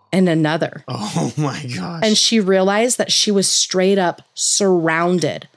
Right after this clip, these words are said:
Speaker 1: by shadowy figures that were all staring right at her.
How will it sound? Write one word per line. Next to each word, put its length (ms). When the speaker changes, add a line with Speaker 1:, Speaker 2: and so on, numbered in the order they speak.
Speaker 1:
by 140
shadowy 520
figures 420
that 140
were 140
all 320
staring 640
right 460
at 200
her. 260